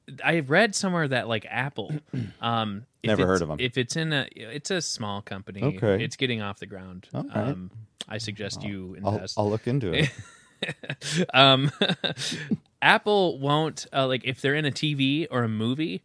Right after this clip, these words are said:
Speaker 1: they're
Speaker 2: Yeah.
Speaker 1: very specific on what
Speaker 2: Ooh,
Speaker 1: character.
Speaker 2: yes, I,
Speaker 1: So they're kinda like
Speaker 2: I
Speaker 1: Disney.
Speaker 2: remember reading this.
Speaker 1: Yeah, and they said, like, uh, "We do not want bad guys to have our products."
Speaker 2: Right.
Speaker 1: And I'm like, "That's,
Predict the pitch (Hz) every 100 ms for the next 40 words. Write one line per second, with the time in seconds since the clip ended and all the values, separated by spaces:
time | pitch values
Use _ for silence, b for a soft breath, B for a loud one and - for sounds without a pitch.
0 | - 220 190 156 123 117 - 113 - 127
1 | 160 147 110 104 107 113 117 107 95 92
2 | 87 92 90 78 - - - 92 87 87
3 | 82 135 120 180 185 160 117 107 107 110
4 | 110 101 95 85 80 76 67 - 147 185
5 | 107 107 127 - 151 135 131 117 107 -
6 | 110 104 98 95 - 113 131 147 123 127
7 | 156 151 127 127 - - 117 113 107 110
8 | 110 107 117 101 87 55 - - - -
9 | 101 95 95 - 82 69 - - - 90
10 | 82 69 - - 123 110 - - 117 202
11 | -